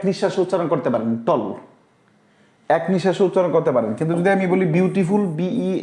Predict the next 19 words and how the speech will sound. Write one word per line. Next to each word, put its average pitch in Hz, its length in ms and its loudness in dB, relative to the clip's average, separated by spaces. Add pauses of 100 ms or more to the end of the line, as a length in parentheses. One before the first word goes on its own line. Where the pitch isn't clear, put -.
(140)
এ - 20 4 (120)
ইউ 185 140 -2 (1500)
এফ 151 260 0
ই 131 100 4
এল, 101 100 0 (140)
বিউটিফুল, 165 580 2 (840)
বিউটিফুল, 180 960 0
আপনি - 220 0
একবার 170 260 2
উচ্চারণ 175 260 -2
করতে 147 140 -2
পারছেন 120 400 -2
না, - 60 -12 (460)
বিউটিফুল, 165 880 0
মানে 127 220 0
আপনার 147 280 -2
তিনটা 196 300 0
দম 147 200 0
লাগছে। 131 360 -4